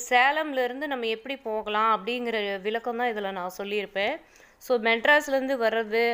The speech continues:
மத்த டிஸ்ட்ரிக்ட்லேருந்து வர்றது எல்லாமே போட்டிருப்பாங்க. So, நம்ம வீடியோவுல பார்த்தீங்கன்னா,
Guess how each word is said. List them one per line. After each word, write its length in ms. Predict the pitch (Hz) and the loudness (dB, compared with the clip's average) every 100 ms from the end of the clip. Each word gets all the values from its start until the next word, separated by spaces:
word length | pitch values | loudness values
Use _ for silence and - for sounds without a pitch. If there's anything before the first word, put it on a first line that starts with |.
| 214 | -2
மத்த 280 | 208 208 240 226 226 220 214 208 _ _ _ - | -8 -4 0 2 2 0 -2 -10 _ _ _ -12
டிஸ்ட்ரிக்ட்லேருந்து 680 | 214 233 - 262 247 247 233 | -8 -8 -8 -4 -2 0 2
வர்றது 280 | 214 208 208 | 0 0 -2
எல்லாமே 400 | 220 247 247 262 | 2 2 2 -2
போட்டிருப்பாங்க. 680 | 262 226 226 240 208 185 190 269 359 - - - - - - - | -2 -4 -2 -4 -2 -4 -2 -6 -8 -20 -20 -20 -20 -20 -20 -16
So, 140 | - 294 | 2 2
நம்ம 340 | 254 240 285 320 | 6 4 4 -2
வீடியோவுல 540 | 285 277 269 254 247 240 | -2 0 4 4 2 2
பார்த்தீங்கன்னா, 580 | 226 233 226 220 240 | 2 2 -8 -4 0